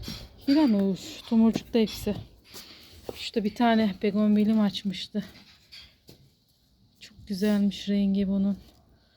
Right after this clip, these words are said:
Hmm. Şurada da vardı bir tane. Ay bu da çok güzel. Renkli.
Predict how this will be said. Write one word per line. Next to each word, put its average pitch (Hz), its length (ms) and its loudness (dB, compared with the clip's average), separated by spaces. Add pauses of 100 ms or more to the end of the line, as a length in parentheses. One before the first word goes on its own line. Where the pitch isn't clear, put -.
(800)
Hmm. 208 640 2 (3500)
Şurada 208 480 -6
da 202 120 2
vardı 202 340 0
bir 185 100 -10
tane. 208 360 -2
Ay 214 240 0
bu 202 120 -4
da 214 80 -2
çok - 280 -16
güzel. 208 280 -6 (1300)
Renkli. 196 500 -10